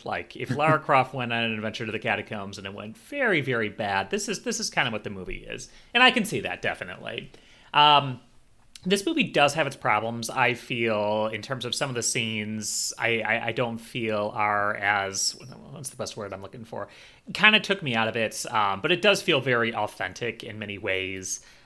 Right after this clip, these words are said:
Speaker 1: Um, like, again, my, I actually paused the movie at one point, and my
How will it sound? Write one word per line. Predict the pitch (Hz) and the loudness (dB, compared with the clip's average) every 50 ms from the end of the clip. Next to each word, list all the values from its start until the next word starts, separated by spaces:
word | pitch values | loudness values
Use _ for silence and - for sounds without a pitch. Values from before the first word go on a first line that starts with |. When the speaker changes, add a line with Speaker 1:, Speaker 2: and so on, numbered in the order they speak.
| - | -6
Speaker 1:
Um, | - 95 98 92 92 92 92 92 92 - _ _ - | 0 2 2 2 2 0 -2 -6 -14 -16 _ _ 0
like, | 127 113 107 - | 2 2 2 0
again, | - 139 127 139 123 117 113 110 | -2 -2 2 2 2 2 2 0
my, | 110 104 98 98 - - _ _ _ - - | 0 -2 -2 -4 -6 -12 _ _ _ -8 -2
I | - 127 135 | 2 4 4
actually | 139 123 113 127 127 - 139 120 - | 6 8 6 6 6 4 0 -2 -2
paused | - - - 127 120 117 110 - | -2 0 4 6 6 6 4 2
the | 127 113 | -2 -4
movie | 110 110 113 117 107 | -4 -4 -2 0 -2
at | 104 92 107 | -2 -2 -2
one | 113 104 104 104 | -4 -4 -4 -6
point, | - - 113 101 101 95 - 127 | -8 -6 -6 -6 -6 -6 -8 -8
and | 117 104 | -8 -6
my | 98 92 92 92 | -4 -4 -4 -6